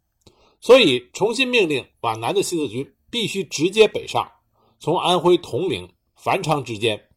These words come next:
北渡长江，但是也将最后期限延长至了一九四零年十二月三十一日。但是中共方面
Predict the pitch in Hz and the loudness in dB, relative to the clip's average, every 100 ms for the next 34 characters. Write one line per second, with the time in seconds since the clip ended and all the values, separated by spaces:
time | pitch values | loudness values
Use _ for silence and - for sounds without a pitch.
0 | _ _ 135 113 156 151 92 90 107 - | _ _ 0 0 0 -2 -4 -8 -8 -8
1 | _ _ _ _ _ _ _ - 247 202 | _ _ _ _ _ _ _ 2 6 6
2 | 143 113 180 185 - 220 196 170 - 202 | 4 4 2 2 0 2 4 4 -2 -6
3 | 180 147 - _ 120 151 175 120 127 147 | -2 -2 -2 _ -2 -2 -2 -6 -2 -2
4 | 107 151 117 - 143 131 135 95 104 _ | -2 -4 -6 -6 -8 -8 -8 -10 -10 _
5 | - 147 127 85 - 147 104 127 143 - | -6 -2 -2 -4 -8 -8 -10 -10 -10 -12
6 | _ _ _ _ _ _ _ _ _ _ | _ _ _ _ _ _ _ _ _ _
7 | _ - 269 233 277 277 196 180 180 139 | _ 6 8 8 2 2 2 2 0 -2